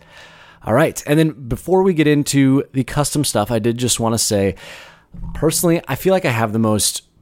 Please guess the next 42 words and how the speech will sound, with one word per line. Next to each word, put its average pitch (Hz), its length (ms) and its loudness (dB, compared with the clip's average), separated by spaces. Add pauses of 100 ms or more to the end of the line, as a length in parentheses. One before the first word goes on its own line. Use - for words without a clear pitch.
brief 131 340 0
experience 135 600 -2
of 123 100 -2
my 123 100 0
career 123 420 -2
in 120 280 -2
this 127 240 0
realm. 113 480 0 (320)
So 117 560 2 (180)
I 117 140 0
do 117 220 0
believe 135 300 2
there 117 140 4
is 113 140 2
some 117 140 -2
s-, - 180 -4 (140)
helpful 110 720 -2
things 113 260 -4
I 110 80 -4
can 104 300 -2
point 113 260 -4
out 110 120 -2
here, 104 240 -2
but 95 120 -2
also 107 460 0 (360)
I 120 140 -2
know 113 640 2
there 113 100 -2
will 107 140 0
be 104 80 -2
some 104 320 -2
industry 110 400 -2
professionals 98 580 -2
that 95 220 -2
we're 107 100 -2
gonna, 98 420 -2 (580)
that 98 160 2
I'm 95 140 0
gonna 107 140 -2
have 95 160 -4
join 160 320 2
me 120 260 0